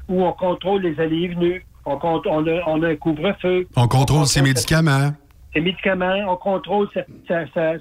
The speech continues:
Speaker 1: ses excès de consommation d'alcool ou de drogue,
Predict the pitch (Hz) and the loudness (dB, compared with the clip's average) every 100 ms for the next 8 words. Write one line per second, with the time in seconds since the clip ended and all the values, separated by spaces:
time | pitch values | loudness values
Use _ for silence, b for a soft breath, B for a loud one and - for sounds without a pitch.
0 | _ - 156 151 180 - 196 190 175 170 | _ -2 0 0 -4 -2 -2 0 -2 -2
1 | 175 175 170 165 147 180 165 - 175 185 | -4 -2 0 0 0 0 -2 0 0 0
2 | 175 160 170 220 277 | -2 -4 -2 0 0